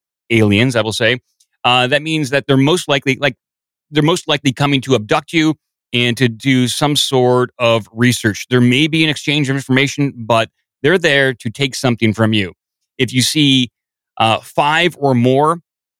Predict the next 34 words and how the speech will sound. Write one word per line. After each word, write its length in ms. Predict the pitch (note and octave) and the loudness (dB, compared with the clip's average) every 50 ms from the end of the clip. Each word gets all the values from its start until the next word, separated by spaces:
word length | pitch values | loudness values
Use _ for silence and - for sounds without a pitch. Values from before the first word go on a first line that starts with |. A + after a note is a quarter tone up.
| _ _ | _ _
uh, 440 | A#2 A#2+ A#2+ A#2 A#2 A#2+ A#2 A2+ A#2+ | 0 0 2 2 2 2 2 0 0
that 220 | A#2+ C3 C#3+ C#3+ C#3+ | 0 -2 -2 -2 0
means 280 | C#3 C#3 C3+ B2+ A#2 A#2 | 2 2 2 2 0 -2
that 200 | C3 B2 A#2+ C3+ | -4 -4 -2 0
they're 140 | C#3 C3+ B2+ | 0 2 2
more 360 | B2 B2 C3 D3 E3 F3+ - _ | 2 0 0 0 0 -2 -4 _
interested 640 | D3+ D#3+ D#3 - D#3+ C#3+ - - D3+ D3 C#3+ C#3 - - - | -6 -6 -2 -2 -4 -4 -2 -2 -2 0 0 -2 -4 -4 -2
in 320 | C3+ C3+ B2+ B2+ C3 B2 - A2+ | 0 0 0 0 -2 -4 -8 -4
the 400 | A2+ B2 B2 B2 A#2+ B2 A#2+ - - | -2 0 2 2 2 0 0 -2 -2
environment, 540 | B2 A2+ A2+ A2 A2+ C3 D3+ E3 F3 F#3 - - | -2 0 0 2 2 0 0 -2 -4 -6 -8 -4
gathering 400 | A2+ A#2 A#2+ B2+ B2 B2 A#2+ A#2 | -2 0 0 0 0 0 0 0
samples 440 | G#2+ - - B2 B2 - B2 A#2+ - | -2 -2 -2 -2 -2 -2 -4 -6 -6
from 280 | - - B2 A#2 A2+ A2 | -4 -2 -2 -2 0 0
the 100 | A2 G#2+ | 0 -2
environment, 460 | G#2 F#2+ G#2+ A2 A#2+ C3 C3+ C3+ - - | 0 0 0 0 2 0 -2 -2 -2 0
Earth. 220 | A#2 A#2+ C#3 C#3+ - _ _ _ - | 0 0 0 0 -4 _ _ _ -2
If 100 | A#2 B2 | 0 0
you 80 | C#3 | 0
happen 320 | - E3 F3 E3+ E3+ F3+ C#3+ | 0 0 0 0 0 0 0
to 80 | C#3 | 0
be 160 | B2+ D#3 E3+ | 0 -2 -2
in 60 | F3+ F3+ | 0 0
that 180 | F3+ F3+ D#3+ | 0 -2 -2
environment, 460 | F3+ F3 F3 F3 F3+ F3+ F#3 F#3+ - - _ _ _ _ _ _ | -2 -2 0 0 0 0 -2 -2 -4 -6 _ _ _ _ _ _
they 240 | - B2+ C#3 D3 D3+ | -4 -2 0 2 2
will 300 | D3 C#3+ D3 C#3+ C#3 C#3 | 2 2 2 2 0 -2
treat 400 | - - - - D3+ E3+ - - | -4 -6 -2 0 0 0 0 0
you 220 | C#3+ C#3+ C#3+ D3 - C3 | -2 -2 0 0 -2 -2
as, 600 | B2+ C3 C3 C3 C3 B2+ B2+ B2+ A#2+ - - - _ _ _ _ | 0 0 0 0 0 2 2 0 0 -2 -6 -14 _ _ _ _
as 240 | B2 B2 B2+ A#2 A2 | -2 -2 -2 0 0
if 120 | B2+ B2+ - - | 0 -2 0 0
you're 160 | B2 B2 B2 | 0 0 0
a 80 | A#2 G#2+ | 0 -4
plant 480 | - _ - E3+ E3+ E3+ E3+ E3+ - | -6 _ -2 0 2 2 0 0 -2